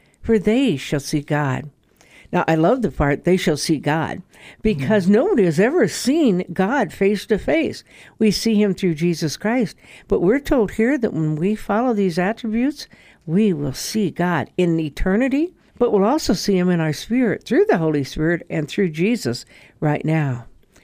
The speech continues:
Speaker 1: So what's a pure in heart? Someone who's continually spiritually clean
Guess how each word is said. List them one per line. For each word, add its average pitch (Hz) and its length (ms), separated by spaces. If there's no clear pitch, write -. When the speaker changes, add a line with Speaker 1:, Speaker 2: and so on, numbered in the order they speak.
Speaker 1:
So 247 160
what's 262 240
a 285 80
pure 262 380
in 254 80
heart? 247 380
Someone 226 440
who's 196 240
continually 269 1040
spiritually 233 960
clean 175 680